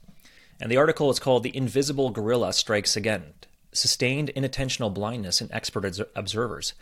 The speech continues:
And so researchers had seen that this inattentional blindness could happen to everyday people, but they were like, "Well, does this really happen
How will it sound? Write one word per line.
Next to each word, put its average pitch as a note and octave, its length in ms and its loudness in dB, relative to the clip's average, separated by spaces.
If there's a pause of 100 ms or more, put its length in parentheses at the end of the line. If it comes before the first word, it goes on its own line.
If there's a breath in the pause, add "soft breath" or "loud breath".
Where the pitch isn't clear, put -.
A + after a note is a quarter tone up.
(440 soft breath)
And C#3 100 0
so E3 360 6 (360 loud breath)
researchers F#3 600 4
had B2 320 2
seen D3+ 600 2
that A2+ 360 2
this A#2 220 4
inattentional B2+ 600 -2
blindness G#2 380 0
could G2+ 160 -6
happen G2 340 -2
to F#2 320 -4
everyday G2+ 400 0
people, D#3 480 0
but B2 160 6
they B2 80 2
were A#2+ 80 4
like, A2+ 180 2
"Well, D3+ 140 4
does D3 140 2
this D3 260 -4
really D#3+ 200 0
happen A2 500 0